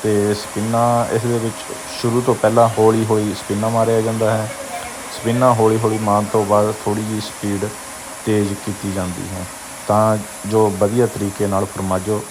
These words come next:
ਬਣਾਈ ਜਾ ਸਕੇ। ਇਹ ਕੰਮ ਇਟਲੀ ਦੇ ਵਿੱਚ ਬਹੁਤ ਸਫਾ-, ਸਾਫ਼ ਸਫਾਈ ਵਾਲਾ ਹੋਣ ਦੇ ਨਾਲ ਨਾਲ ਇਹ ਕੰਮ ਥੋੜ੍ਹਾ ਹਾਰਡ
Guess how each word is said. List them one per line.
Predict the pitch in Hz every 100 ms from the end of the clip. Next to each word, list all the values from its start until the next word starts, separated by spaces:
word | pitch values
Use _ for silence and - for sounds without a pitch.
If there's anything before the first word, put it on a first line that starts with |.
| -
ਬਣਾਈ | 104 92 92 90
ਜਾ | 87 85 -
ਸਕੇ। | 87 - 85 - - - - - - - - - - - - - -
ਇਹ | 123
ਕੰਮ | 131 127 131
ਇਟਲੀ | 127 123 127
ਦੇ | 131
ਵਿੱਚ | 127 123 117
ਬਹੁਤ | 107 120 135 123
ਸਫਾ-, | - 113 110 104 82 - -
ਸਾਫ਼ | 113 113
ਸਫਾਈ | - 120 117
ਵਾਲਾ | 117 113 110 113
ਹੋਣ | 113 113
ਦੇ | 110 110 110 - - - - -
ਨਾਲ | 110 113
ਨਾਲ | 117 113 113
ਇਹ | 104 117 -
ਕੰਮ | 107 110 110 - - - - -
ਥੋੜ੍ਹਾ | 117 113 113 - 110
ਹਾਰਡ | 107 110